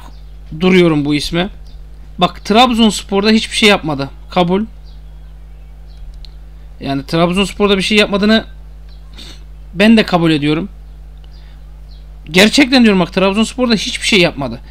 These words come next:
Sözleşme bitimine iki yıl var. Otuz yaşında, iki sıfır birlik forvet. Nijerya milli takımında oyuncusu. Orada yirmi beş maçta üç gol atmış ama biz de açılır. Trabzonspor'da ben hiçbir şey yapmadığını düşünüyorum. Bir kez daha söyleyeyim.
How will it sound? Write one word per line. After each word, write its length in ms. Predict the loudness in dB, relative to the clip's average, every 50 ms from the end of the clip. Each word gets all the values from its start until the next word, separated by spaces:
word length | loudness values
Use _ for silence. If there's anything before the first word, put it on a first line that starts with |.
| -20 -20 -20 -20 -18
Sözleşme 520 | -4 0 2 4 4 4 4 4 2 0 0
bitimine 300 | 0 0 0 2 2 0
iki 200 | 0 0 2 2
yıl 160 | 2 2 2
var. 180 | 0 -2 -2 -4 -6
Otuz 360 | -8 -4 -2 0 0 2 2
yaşında, 340 | 2 2 0 0 -2 -2 -2
iki 220 | -4 -6 -8 -6
sıfır 340 | -6 -6 -6 -6 -6 -4 -4
birlik 240 | -4 -4 -4 -6 -6
forvet. 420 | -4 -2 0 2 2 0 0 0 -6 -16 -14 -10
Nijerya 360 | -6 -4 0 0 2 2 2 2
milli 220 | 2 0 0 0
takımında 420 | -2 -2 -2 0 0 0 2 2
oyuncusu. 340 | 0 0 0 -2 -4 -6 -6
Orada 180 | -4 -4 0 0
yirmi 200 | 2 2 2 2
beş 180 | 0 -2 -2
maçta 200 | -6 -6 -6 -6
üç 100 | -8 -6
gol 140 | -2 -2 0
atmış 220 | 0 -2 -2 -4 -4
ama 220 | -4 -4 -4 -6 -8 -14 -18 -20 -20 -20 -20 -20 -20 -20 -20 -20 -20 -20 -8 -2
biz 200 | 0 0 0 2
de 60 | 4 4
açılır. 520 | 4 4 2 2 2 2 2 0 0 -4 -10 -18 -20 -20 -20 -20 -14 -6
Trabzonspor'da 720 | -2 0 0 2 2 2 2 2 2 0 -2 -2 0 0
ben 80 | 2 2
hiçbir 220 | 2 2 0 -2
şey 120 | 0 2 2
yapmadığını 440 | 2 2 2 2 2 4 4 4 2
düşünüyorum. 640 | 0 0 4 6 6 8 8 6 6 4 4 2
Bir 160 | 2 2 2 2
kez 260 | 2 2 2 2 2
daha 180 | 2 2 0
söyleyeyim. 480 | 0 0 -2 -2 -2 -2 -2 -4 -6 -8